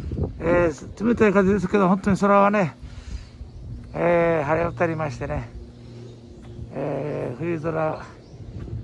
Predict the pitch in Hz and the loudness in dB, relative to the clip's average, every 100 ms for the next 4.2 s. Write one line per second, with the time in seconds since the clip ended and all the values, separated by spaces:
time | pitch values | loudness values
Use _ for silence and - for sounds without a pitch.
0 | - - - 185 175 160 135 143 147 143 | -8 -8 -8 -8 -6 -6 -4 -4 -4 -4
1 | 143 135 135 - - - - - - - | -4 -6 -6 -8 -10 -18 -20 -20 -20 -20
2 | - - - - - - - - - - | -20 -20 -20 -20 -20 -20 -20 -20 -20 -20
3 | - - - - - 190 202 214 208 214 | -20 -20 -20 -10 -6 -4 -2 0 0 0
4 | 175 | -2